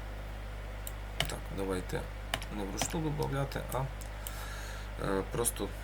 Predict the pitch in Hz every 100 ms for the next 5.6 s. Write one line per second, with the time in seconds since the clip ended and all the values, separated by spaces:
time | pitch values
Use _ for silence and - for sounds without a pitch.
0 | 95 90 101 98 78 101 101 98 101 107
1 | 110 - - - - - - - - -
2 | - - - - - - - - - -
3 | - - - - - - - - - -
4 | - - - - - - - - - -
5 | - - - - - 98